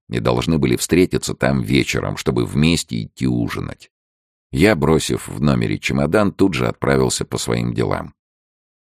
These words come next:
Когда я вернулся, портье сообщил мне, что мадам Хуби —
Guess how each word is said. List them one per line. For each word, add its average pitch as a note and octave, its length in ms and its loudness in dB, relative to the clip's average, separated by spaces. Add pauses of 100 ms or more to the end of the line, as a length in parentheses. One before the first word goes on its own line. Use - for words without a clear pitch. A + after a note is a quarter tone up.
(300)
Когда D#2 280 4
я D2 100 6
вернулся, F2 540 2
портье D#2 380 0
сообщил C2 500 -2
мне, G1+ 240 -4
что - 180 -4
мадам G#1+ 380 0
Хуби — A2 600 4